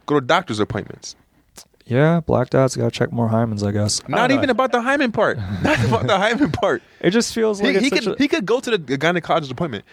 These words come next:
Speaker 1: and just sit outside and, "Okay, everything good? Okay," and then leave.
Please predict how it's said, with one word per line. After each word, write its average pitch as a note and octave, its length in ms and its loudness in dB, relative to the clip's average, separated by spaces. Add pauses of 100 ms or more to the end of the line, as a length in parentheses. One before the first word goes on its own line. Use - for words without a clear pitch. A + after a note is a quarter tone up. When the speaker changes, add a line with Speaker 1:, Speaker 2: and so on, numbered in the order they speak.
(160)
Speaker 1:
and E3+ 140 2
just D#3+ 240 0 (140)
sit G#3 200 0
outside F3+ 400 0
and, B2 220 -2
"Okay, E3 140 2
everything F#3 240 0
good? G#3+ 120 0
Okay," E3 300 0
and C#3 100 -4
then C3 180 -2
leave. F3 320 0